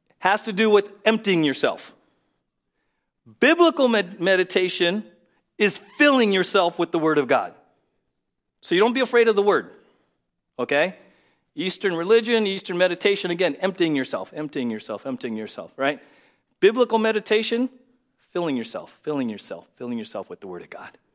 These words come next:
Okay? It's right there. J I Packer says this, "Meditation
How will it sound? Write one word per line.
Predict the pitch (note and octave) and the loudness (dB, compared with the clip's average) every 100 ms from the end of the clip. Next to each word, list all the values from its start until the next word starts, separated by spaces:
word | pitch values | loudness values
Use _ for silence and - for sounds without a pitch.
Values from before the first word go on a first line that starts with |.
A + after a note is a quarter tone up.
| _ _ _ _ _ _ _ _ _ _ _ _ _ _ | _ _ _ _ _ _ _ _ _ _ _ _ _ _
Okay? | C3+ G3+ C#4+ _ | -8 -6 -6 _
It's | C3 - | -18 -12
right | G#3 A3+ | -12 -6
there. | B3 - _ _ _ _ _ _ _ | -6 -6 _ _ _ _ _ _ _
J | D3+ D#3+ | -2 0
I | D#3+ | 0
Packer | D#3+ D3+ D3+ | 0 -4 -4
says | C3+ C3+ B2 | -10 -10 -8
this, | F#2+ - _ _ _ _ _ _ | -14 -14 _ _ _ _ _ _
"Meditation | C3 C3+ A3+ A3+ B2 - B2 | -2 0 0 -4 -6 -6 -12